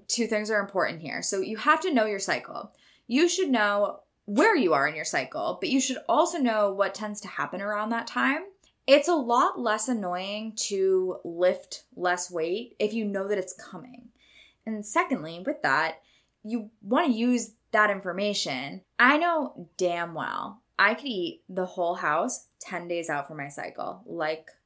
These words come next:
clockwork. I have to be prepared to give in a little within reason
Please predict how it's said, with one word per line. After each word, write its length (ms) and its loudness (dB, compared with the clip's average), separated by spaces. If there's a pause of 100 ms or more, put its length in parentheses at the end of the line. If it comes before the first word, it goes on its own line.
clockwork. 800 -8 (480)
I 180 10
have 200 0
to 80 -4
be 100 2
prepared 800 0
to 140 4
give 340 6
in 320 0
a 120 0
little 440 4
within 340 0
reason 460 -4